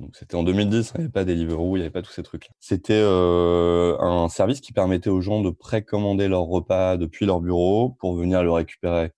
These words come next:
dans le restaurant sans faire la queue. Ça s'adressait plutôt à une population de bureau. Voilà, ça répondait clairement à mon besoin,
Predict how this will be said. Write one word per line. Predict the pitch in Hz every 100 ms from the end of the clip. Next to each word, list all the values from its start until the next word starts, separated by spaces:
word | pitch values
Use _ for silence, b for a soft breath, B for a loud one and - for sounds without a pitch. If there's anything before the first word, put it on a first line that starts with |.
| _
dans | 80 90
le |
restaurant | 87 - _ 85 85 107 - _ _ _ _
sans | -
faire | 98 - 92
la | 87
queue. | 78 82 _ -
Ça | -
s'adressait | 82 82 82
plutôt | 80 90
à |
une | 82
population | 82 82 78 - 82
de | 78
bureau. | 80 85 127 _ -
Voilà, | - 85
ça | 76 82
répondait | 139 - 90 82
clairement | 95 87 90 90 -
à | 78 78 76
mon | 82 95
besoin, | 92 92 90 92 90 90